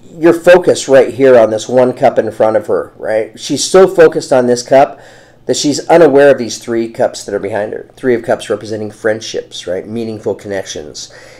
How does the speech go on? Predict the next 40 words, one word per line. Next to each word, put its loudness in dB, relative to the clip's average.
in -6
her -2
life. -4
But 2
inevitably, 2
what 0
it's, -6
what 0
it's -4
representing 0
the -6
energy -6
is, -10
of, -2
is -6
you -4
feeling 0
like, -2
well, 4
just -4
knowing, -2
right, 2
that 0
you -6
could -4
be -2
experiencing -6
so -6
much -8
more -4
in -6
life, -10
right? -12
More -8
joy, 2
more -4
happiness, -6
more 0
beautiful -8
experiences. -6